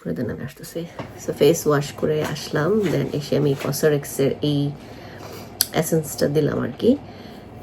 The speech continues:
দিয়েছে অনেকক্ষণ হয়েছে, so এটা ড্রাই হয়ে আসছে already। ময়েশ্চারাইজার ক্রিম আর কিছু দিব না, আর হচ্ছে আই ক্রিম দিয়েছি, এটা হচ্ছে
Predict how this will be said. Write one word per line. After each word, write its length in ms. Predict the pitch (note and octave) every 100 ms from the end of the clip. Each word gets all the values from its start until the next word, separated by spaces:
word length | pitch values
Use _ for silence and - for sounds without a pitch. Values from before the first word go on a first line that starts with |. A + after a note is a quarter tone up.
| -
দিয়েছে 260 | G#3 G3 - D#3+
অনেকক্ষণ 340 | F#3+ - E3+ D#3
হয়েছে, 320 | C#3 C#3 D#3 F3 G#3+ -
so 100 | C#3+ C3+ B2+
এটা 160 | C3 C#3 C#3+
ড্রাই 180 | D#3+ F3+ F#3+
হয়ে 120 | F3
আসছে 260 | F3 - - E3
already। 340 | D#3 D#3 D#3+ A#3 A#3+ E3+
ময়েশ্চারাইজার 460 | F#3 - G#3+ G3+ G3
ক্রিম 180 | F#3+ F#3 F#3
আর 60 | F#3 F3+
কিছু 160 | - D#3+ C#3+ - C#3 C#3+
দিব 140 | D#3+ D3 D3
না, 60 | G#2+ A#2+
আর 80 | C#3
হচ্ছে 180 | A#2+ - B2+ D3
আই 80 | E3
ক্রিম 180 | - E3 E3
দিয়েছি, 260 | E3+ E3+ - F#3+
এটা 100 | C#3+
হচ্ছে 220 | B2 -